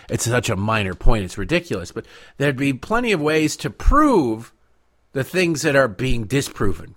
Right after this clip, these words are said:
constantly. But Democrats know that they just need to get their version out there. And the correction will be seen by about one-tenth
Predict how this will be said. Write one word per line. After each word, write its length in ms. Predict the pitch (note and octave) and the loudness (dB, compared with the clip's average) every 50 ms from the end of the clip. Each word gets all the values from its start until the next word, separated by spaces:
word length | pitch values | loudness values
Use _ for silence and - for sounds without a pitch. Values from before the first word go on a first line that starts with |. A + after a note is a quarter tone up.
| _ - | _ -10
constantly. 720 | - A#2+ A#2 G#2+ G2+ - - - F#2 - - - - _ _ _ _ _ _ _ _ _ _ _ _ _ _ _ _ _ _ _ | -6 -4 -4 -4 -4 -6 -8 -10 -12 -12 -16 -20 -20 _ _ _ _ _ _ _ _ _ _ _ _ _ _ _ _ _ _ _
But 120 | - B2+ | -14 -8
Democrats 600 | - D#3+ D3 D#3 D3+ - D3 C3 C3+ - - - _ _ | -6 -6 -4 -4 -4 -4 -4 -4 -4 -6 -8 -14 _ _
know 280 | - B2 C#3 C#3+ D3 C#3+ | -4 0 2 2 2 0
that 160 | B2+ B2 A2+ | -2 -4 -2
they 160 | B2 C3 C#3+ | -2 -2 -2
just 220 | C#3+ D#3 C#3+ - C#3 | -2 -4 -6 -4 -4
need 180 | C3+ C3+ A#2+ | -4 -4 -4
to 80 | A2+ G2+ | -6 -6
get 280 | G2+ A#2 - - G2 | -6 -6 -8 -8 -6
their 200 | G2 A#2 C3 E3 | -4 -2 -2 -2
version 520 | E3+ B2 A#2 G#2 G2 F#2+ F2+ F#2+ F#2 F2 - _ _ _ _ _ _ _ _ - | -2 -4 -6 -6 -6 -8 -8 -10 -14 -16 -18 _ _ _ _ _ _ _ _ 0
out 280 | B2 A#2+ A#2+ - _ - | 0 0 0 -2 _ -14
there. 280 | D#2 D2 D2 C#2+ - _ _ _ _ _ _ _ _ _ _ _ _ _ _ _ _ _ | -14 -12 -14 -16 -20 _ _ _ _ _ _ _ _ _ _ _ _ _ _ _ _ _
And 140 | - A#2 A2 | -8 -6 -4
the 60 | A#2 | -4
correction 720 | A2+ - - - B2 B2+ D#3 D#3 - - - - B2 A#2 | -6 -2 -2 0 2 2 2 2 0 -2 -4 -4 -4 -2
will 120 | A2+ A2 G#2+ | -4 -4 -4
be 140 | G2+ A2 A2 | -6 -6 -6
seen 300 | - - B2 A2 G#2+ G2 | -6 -4 -4 -4 -4 -4
by 160 | G2 F#2+ F#2+ | -4 -4 -4
about 300 | G2 F2 F#2 F#2 - - | -2 -2 -4 -6 -6 -8
one-tenth 580 | G#2 F#2+ G2 G2 F2 - A2 G2 F2+ E2 - | -10 -10 -8 -10 -8 -8 -8 -8 -8 -10 -14